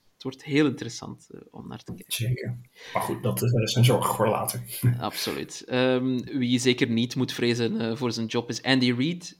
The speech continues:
Speaker 1: de co-, head coach van de Chiefs. Die gingen op bezoek bij de Las Vegas Raiders. En, eh, ja, goed voor de Chiefs, zou ik zeggen, die wedstrijd. Want, eh, de Raiders, klassiek toch, eh, de punching bag van de Chiefs. En dat was dit keer niet anders.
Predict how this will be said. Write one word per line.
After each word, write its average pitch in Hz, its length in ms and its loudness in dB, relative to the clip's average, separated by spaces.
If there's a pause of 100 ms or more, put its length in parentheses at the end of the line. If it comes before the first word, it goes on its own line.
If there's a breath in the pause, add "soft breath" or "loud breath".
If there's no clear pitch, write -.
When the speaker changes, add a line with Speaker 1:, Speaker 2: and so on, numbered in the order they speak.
Speaker 1:
de 123 520 -4
co-, - 140 -4
head 127 240 -4
coach 135 280 -2
van 113 120 -4
de 110 100 -2
Chiefs. - 520 -6 (680 loud breath)
Die 139 120 0
gingen 143 220 0
op 131 60 0
bezoek 143 240 0
bij 127 80 4
de 117 60 2
Las 117 220 -2
Vegas 117 320 -2
Raiders. 135 540 0
En, 117 260 -2
eh, 107 240 -4 (920)
ja, 110 360 -6 (140)
goed 170 300 -6
voor 151 120 -2
de 131 140 4
Chiefs, 156 280 0
zou 139 120 2
ik 139 60 -2
zeggen, 135 320 0
die 123 160 0
wedstrijd. 117 460 -2
Want, 110 240 -6
eh, 107 80 -6
de 110 80 -4
Raiders, 110 360 -4
klassiek 120 400 -6
toch, - 280 -8
eh, 107 240 -4 (440 soft breath)
de - 100 -10
punching 139 420 2
bag 117 300 2
van 110 180 -4
de 110 100 -4
Chiefs. 147 360 -4
En 120 120 -6
dat 113 120 -6
was 113 180 -8
dit 117 160 -8
keer 113 260 -6
niet 120 240 -4
anders. 131 540 -8